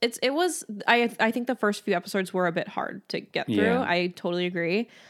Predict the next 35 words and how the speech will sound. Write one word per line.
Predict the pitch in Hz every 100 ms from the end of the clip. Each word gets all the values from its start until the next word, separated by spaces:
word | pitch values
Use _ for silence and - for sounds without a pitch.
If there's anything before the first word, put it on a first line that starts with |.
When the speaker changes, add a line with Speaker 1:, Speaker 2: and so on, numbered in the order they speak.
| - _
Speaker 1:
Um, | 202 196 180 170 165 - -
but | 208 185
I | 196
do | 196 202
like, | 190 180 - _
you | 196
know, | 180 160 - -
like | 185 180
you | 175
were | 180
saying, | 170 156 160 156 -
getting | 180 180 170
into, | 170 170 - 170 170 - _ -
uh, | -
this | 180 175 -
fictional | 175 - 190 175
world | 165 165 156 170
and | 170
kind | 180 170
of, | 165
like, | 165 131 - - - - - _ _ - - _ _ _ _ _ _ _ _ _
uncovering | 202 185 185 196 170 175 170 165 170 175 _
the | 185
story | 180 - 165 170 214
was | 226 196
really | 214 220
Speaker 2:
Yeah. | 240
Speaker 1:
fun. | 233 254 269 285 _ _ -
Speaker 2:
Yeah. | 120 107 92
Yes. | 107 95 95 - - -
Speaker 1:
Um, | 196 185 175 175 -
I | 196
think | 214 202
it | 220 202
was, | 196 196 190